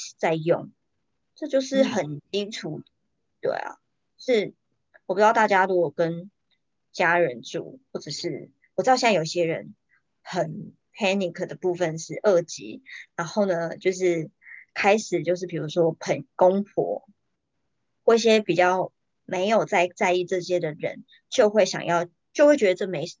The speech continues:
Speaker 1: 不用再这样防疫了，就开始想要就是出去玩啊，或者是想要去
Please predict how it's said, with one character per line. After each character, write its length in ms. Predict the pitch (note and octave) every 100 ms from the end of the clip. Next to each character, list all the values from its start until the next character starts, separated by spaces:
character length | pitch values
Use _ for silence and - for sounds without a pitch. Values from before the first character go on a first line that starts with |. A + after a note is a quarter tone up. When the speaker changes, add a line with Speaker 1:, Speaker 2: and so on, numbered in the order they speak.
| -
Speaker 1:
不 80 | -
用 180 | G3 G#3+
再 160 | G3+ F#3+
这 120 | F#3+
样 160 | D#3
防 160 | D#3+ -
疫 220 | - - -
了， 160 | - _ _ _ _ _ _ _
就 120 | B3+
开 240 | B3+ G#3
始 260 | G#3+ F3+ D3+
想 220 | D#3 -
要 180 | E3+ F3
就 140 | F3+
是 140 | F3+ F3
出 200 | - E3+
去 180 | - F#3
玩 220 | A#2+ F#2+
啊， 460 | - - G1+ - -
或 100 | F#3+
者 100 | F3+
是 60 | F3
想 180 | -
要 160 | - C#3+
去 460 | E3+ - E3 A2+